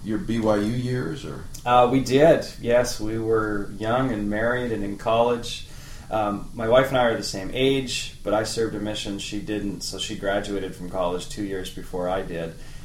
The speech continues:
Speaker 2: And she started out as a high school teacher in Orem while I was still attending B Y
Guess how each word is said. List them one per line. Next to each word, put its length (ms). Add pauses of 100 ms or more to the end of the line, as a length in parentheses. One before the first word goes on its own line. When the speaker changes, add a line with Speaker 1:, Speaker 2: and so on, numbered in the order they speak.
(160)
Speaker 2:
And 140
she 160
started 480
out 220
as 120
a 100
high 280
school 300
teacher 480 (320)
in 160
Orem 440 (200)
while 120
I 120
was 140
still 300
attending 380
B 160
Y 200